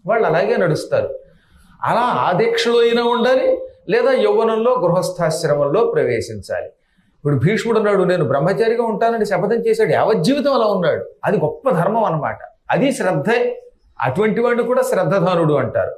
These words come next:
అటు ఇటు కాకుండా ఏ కారణం చేతనో పిచ్చి పని చేస్తే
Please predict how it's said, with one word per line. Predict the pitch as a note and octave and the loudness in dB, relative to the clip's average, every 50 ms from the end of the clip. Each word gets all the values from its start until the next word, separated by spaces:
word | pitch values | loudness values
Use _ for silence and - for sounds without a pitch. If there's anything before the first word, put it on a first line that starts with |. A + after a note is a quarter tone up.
| - - _ _ _ _ _ - - _ _ - | -14 -20 _ _ _ _ _ -20 -20 _ _ -4
అటు | C3 D#3 D#3+ A#3 | -4 -2 0 0
ఇటు | B3+ B3 A3+ E3+ A3+ A3+ | 0 0 0 0 2 2
కాకుండా | G#3+ G#3 G3 F#3+ - F#3+ - E3+ F3+ | 2 2 2 2 0 0 2 2 2
ఏ | F3 E3 E3 G3 A#3 A#3 | 2 2 2 2 2 2
కారణం | A3+ A#3 A#3 A#3 A3+ A3+ A3 G#3+ | 2 2 2 2 0 0 0 -2
చేతనో | F3+ - G#3+ - - - G#3 G#3 G3+ | 0 0 0 0 0 -2 -2 -2 -2
పిచ్చి | D#3+ F3+ E3+ - - F#3+ | -2 -2 -4 -4 -2 -2
పని | A3 G#3+ F3 | -2 0 0
చేస్తే | D#3 D3+ D3 - - D#3 D3 D3 D3+ D3+ - | 0 0 -2 -2 -2 0 2 2 0 -2 -4